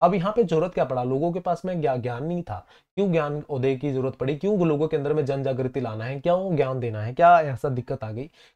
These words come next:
कम, कम से कम अपने माइंड में क्वेश्चन ये भी आएगा आपके माइंड में। तो यहाँ पे क्या था? धर्म की जो प्रधानता बहुत ज्यादा था, धार्मिक प्रधानता, लोगों के बीच में बहुत ज्यादा थी।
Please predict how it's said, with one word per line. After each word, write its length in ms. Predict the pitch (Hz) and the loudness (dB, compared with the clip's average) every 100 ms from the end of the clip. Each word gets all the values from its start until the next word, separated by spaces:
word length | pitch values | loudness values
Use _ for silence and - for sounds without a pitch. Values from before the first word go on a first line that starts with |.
| - | -8
कम, 160 | 147 | -6
कम 200 | 147 165 | -4 -4
से 100 | 160 | -2
कम 60 | 180 | -2
अपने 180 | 165 165 | -2 -2
माइंड 180 | 156 160 | -2 -2
में 80 | 156 | -2
क्वेश्चन 260 | 139 - | -4 -2
ये 120 | 143 135 | -2 0
भी 120 | 156 | 0
आएगा 220 | 151 151 | 0 -2
आपके 180 | 143 147 | -4 -4
माइंड 240 | 139 135 | -6 -6
में। 80 | 151 - _ _ _ _ _ - | -10 -16 _ _ _ _ _ 0
तो 60 | |
यहाँ 200 | 190 196 220 | 2 2 0
पे 60 | |
क्या 140 | - 135 | 2 2
था? 100 | 208 | 2
धर्म 420 | 151 127 170 208 | 0 -2 0 0
की 120 | 220 | 0
जो 120 | 208 | 0
प्रधानता 560 | 208 160 127 143 151 185 | 0 0 -2 -6 -2 -2
बहुत 300 | 120 110 131 | -2 -4 -6
ज्यादा 240 | 110 98 | -6 -10
था, 140 | 98 113 | -12 -10
धार्मिक 480 | 107 117 147 190 | -6 -2 -2 -2
प्रधानता, 540 | - 117 107 104 - - _ _ _ _ 135 | -4 -6 -6 -8 -10 -12 _ _ _ _ 0
लोगों 300 | 135 156 190 | 2 2 0
के 100 | 175 | -2
बीच 260 | 123 107 | -6 -6
में 160 | 143 123 | -6 -4
बहुत 240 | 104 139 | -4 -2
ज्यादा 220 | 143 135 | -2 -2
थी। 180 | 127 151 | -6 -10